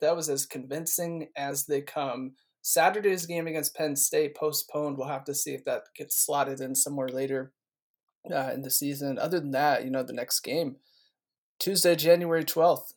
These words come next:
against number eight Wisconsin. Uh, do, have we learned enough about Michigan to say if we're confident in that one, or, or are you waiting on,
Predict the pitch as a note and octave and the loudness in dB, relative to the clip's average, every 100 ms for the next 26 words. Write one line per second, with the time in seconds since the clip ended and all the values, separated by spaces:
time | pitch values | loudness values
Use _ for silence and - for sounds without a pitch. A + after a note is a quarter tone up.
0 | _ - C3 C#3+ C#3 - - B2 C#3 C#3 | _ -14 -6 -2 0 0 -2 -6 -2 -2
1 | C3+ D3 C#3 C#3 - - B2 D3 C#3 D#3+ | -2 -4 -2 0 0 -4 -6 -2 0 0
2 | C#3+ C#3 - _ _ _ _ - C#3+ C#3+ | 0 -4 -8 _ _ _ _ -2 4 6
3 | C3+ C3 B2+ D#3+ _ F#3+ F3+ F#3 F#3 F#3 | 8 6 4 -4 _ 0 2 2 2 6
4 | C4+ B3 B3 G3+ F#3 F#3+ G3 G3+ G3+ D#3+ | 6 6 4 4 2 2 -2 0 0 4
5 | - E3 E3 E3 D#3+ D#3 C#3 - D3+ E3+ | 8 8 6 0 0 0 -4 -6 -4 -2
6 | G3 F3 F3 F3+ F#3 G3+ F#3 C#3+ C3+ C3+ | -2 -2 2 2 2 0 0 0 -2 -4
7 | - C#3+ C#3 D3+ D3 D3 D3 D3 C3 C3 | -8 -6 -6 -8 -2 0 0 0 -2 -2
8 | C3 | -6